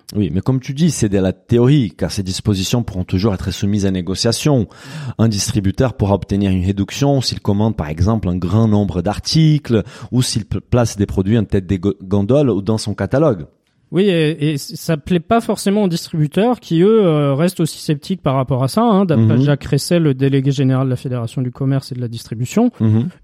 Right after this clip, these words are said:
Speaker 2: une hausse injustifiée des prix de dix pour cent ne pourra plus être négociée. Et selon lui, il y a un déséquilibre au profit de l'industrie au détriment des consommateurs.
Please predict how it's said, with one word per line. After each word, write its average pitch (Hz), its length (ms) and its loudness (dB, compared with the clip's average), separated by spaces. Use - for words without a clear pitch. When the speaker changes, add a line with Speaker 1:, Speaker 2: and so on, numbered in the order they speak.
Speaker 2:
une 160 100 2
hausse 196 300 2
injustifiée 151 600 0
des 131 120 0
prix 151 240 -4
de 131 60 -8
dix 131 120 -4
pour 127 220 -4
cent 208 200 2
ne 175 100 2
pourra 131 280 0
plus 160 340 0
être 143 200 0
négociée. 131 580 0
Et 135 80 0
selon 135 340 2
lui, 151 140 2
il 226 60 4
y 208 40 4
a 160 60 6
un 139 60 4
déséquilibre 139 680 0
au 127 60 -2
profit 127 340 -6
de 131 80 0
l'industrie 147 720 0
au 180 120 4
détriment 160 540 2
des 156 80 0
consommateurs. 131 640 -4